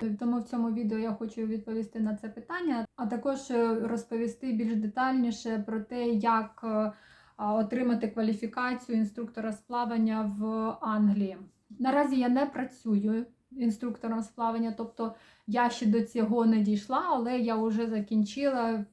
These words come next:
курси повністю, тобто я вже отримала сертифікат того, що, е, підтверджуючи те, що я можу працювати саме інструктором з плавання в Англії.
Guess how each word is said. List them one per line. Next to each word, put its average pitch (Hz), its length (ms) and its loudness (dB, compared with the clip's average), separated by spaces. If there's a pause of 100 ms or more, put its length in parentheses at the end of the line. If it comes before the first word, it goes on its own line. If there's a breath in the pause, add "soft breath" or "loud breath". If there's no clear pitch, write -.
(520)
курси 247 340 -4
повністю, 202 720 4
тобто 208 300 -10
я 214 220 0
вже 208 300 -2
отримала 202 580 0
сертифікат 214 800 -6
того, 240 320 -4
що, 214 300 -6 (520 loud breath)
е, 214 120 -2
підтверджуючи 214 1080 2
те, 262 340 0
що - 240 -8
я 226 240 0
можу 220 320 -2
працювати 214 760 -4
саме 214 400 0
інструктором 208 600 -2
з 202 60 -10
плавання 214 840 0
в - 100 -18
Англії. 196 640 -4